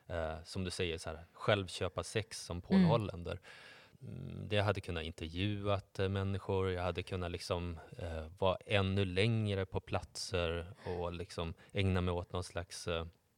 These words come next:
Speaker 1: deltagande observation. Jag hade kunnat intervjua museipersonal, jag hade kunnat gjort en helt annan typ av research än vad jag, eh, gjorde. Alltså jag utgick i, i hög grad från, vad ska man säga, mer intellektuell,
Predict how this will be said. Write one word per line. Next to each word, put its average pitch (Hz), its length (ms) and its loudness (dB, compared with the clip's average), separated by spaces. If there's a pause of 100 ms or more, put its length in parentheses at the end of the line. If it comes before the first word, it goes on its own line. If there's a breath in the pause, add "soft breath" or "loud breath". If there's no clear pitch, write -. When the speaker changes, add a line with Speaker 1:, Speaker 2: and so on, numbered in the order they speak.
(640)
Speaker 1:
deltagande 92 640 0
observation. 98 920 0 (400 loud breath)
Jag 95 100 -2
hade 92 180 2
kunnat 92 240 0
intervjua 90 520 2
museipersonal, 98 1160 2
jag 95 80 -4
hade 90 200 -2
kunnat 90 360 -4
gjort - 300 -6
en 90 200 0 (160)
helt 98 260 -2
annan 90 200 0
typ - 280 -6
av 87 180 0
research 107 640 0
än 98 100 0
vad 95 140 0
jag, 92 180 0 (120)
eh, 85 380 -6 (480 soft breath)
gjorde. 95 540 0
Alltså 95 240 0
jag 95 120 6
utgick 101 360 0
i, 95 40 0 (260)
i 92 480 -6
hög 90 180 2
grad 87 200 0
från, 85 320 -4 (160)
vad - 100 -4
ska - 120 -2
man 90 60 -2
säga, 87 180 -2
mer 82 320 -4
intellektuell, 87 1000 -2